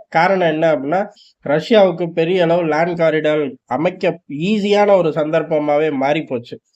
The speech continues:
இப்படியே அடம் பிடிச்சுக்கிட்டு இருக்கிற ஜெலன்ஸ்கி மாறி ட்ரம்ப் வந்தா, ஈஸியா ட்ரம்ப் கிட்ட ஏகப்பட்ட டீல் போட முடியும். டீல் போட்டு இந்த பக்கம் முன்னேறிக்க முடியும்.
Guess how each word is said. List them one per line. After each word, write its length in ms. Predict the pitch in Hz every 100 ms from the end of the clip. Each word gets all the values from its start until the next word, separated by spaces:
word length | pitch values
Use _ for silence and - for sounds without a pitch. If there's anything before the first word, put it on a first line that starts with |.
| _ _ _
இப்படியே 460 | - 160 - 214 226
அடம் 360 | 214 185 202 190
பிடிச்சுக்கிட்டு 320 | 170 170 165
இருக்கிற 300 | 160 190 170
ஜெலன்ஸ்கி 640 | 143 151 143 - 131 127 127
மாறி 400 | 139 165 202 196
ட்ரம்ப் 360 | 180 160 170 190
வந்தா, 600 | 175 160 147 147 175 196 _ _ _ _
ஈஸியா 640 | 156 214 254 254 220 180 - - _ _ _ -
ட்ரம்ப் 320 | 165 208 208
கிட்ட 280 | 196 175 202
ஏகப்பட்ட 720 | 175 151 190 208 190 180 160 156
டீல் 320 | 160 196 175
போட 220 | 165 151
முடியும். 480 | 147 135 151 180 147
டீல் 280 | 170 180 165
போட்டு 240 | 156 185
இந்த 240 | 165 156
பக்கம் 340 | 147 151 180 151
முன்னேறிக்க 460 | 147 165 151 143
முடியும். 320 | 123 120 113